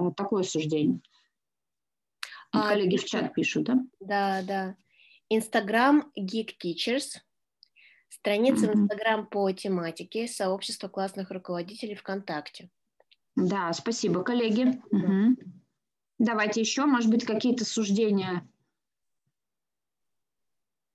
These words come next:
Speaker 2: Я, например, чтобы узнать что-то новое, какие-то новые подходы, у меня есть разные подписки, и мне каждый день, там, в течение дня по нескольку раз приходят разные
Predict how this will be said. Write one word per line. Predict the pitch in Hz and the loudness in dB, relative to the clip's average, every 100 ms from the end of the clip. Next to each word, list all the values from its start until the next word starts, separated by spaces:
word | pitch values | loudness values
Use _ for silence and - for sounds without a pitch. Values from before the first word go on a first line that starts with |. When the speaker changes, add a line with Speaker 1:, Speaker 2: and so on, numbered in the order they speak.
| _ - - - - - | _ -20 -20 -18 -16 -4
Speaker 2:
Я, | 190 | 0
например, | 254 262 240 226 240 233 - | 2 2 2 2 4 2 -2
чтобы | - 220 196 | -8 -6 -4
узнать | 208 226 233 | -2 -2 -2
что-то | - 190 202 | -6 -4 -2
новое, | 214 277 262 214 | 2 2 2 -2
какие-то | 190 208 196 | -4 -6 -4
новые | 202 202 196 | -4 -2 -4
подходы, | 190 190 - 233 254 220 190 180 - | -4 -8 -4 -4 -2 0 -2 -4 -10
у | 175 | -6
меня | 180 196 226 | -2 0 0
есть | 214 202 208 - 202 | -2 -2 -4 -4 -4
разные | 190 202 196 185 | -2 -2 -4 -4
подписки, | 180 180 220 254 - 196 | -6 -8 -6 -6 -4 -4
и | 170 - 175 | -4 -6 -6
мне | 180 202 | -4 -6
каждый | 196 185 190 - 180 | -6 -6 -6 -6 -6
день, | 170 185 208 240 240 _ _ | -2 -2 0 -2 -8 _ _
там, | 175 | -18
в | 180 | -12
течение | 180 190 180 180 | -8 -6 -4 -4
дня | 180 185 202 | -4 -4 -4
по | |
нескольку | 185 180 180 - 170 | -4 -4 -6 -10 -6
раз | 202 240 | -6 -6
приходят | - - 196 180 | -10 -10 -6 -6
разные | 185 190 185 170 160 | -6 -6 -6 -8 -8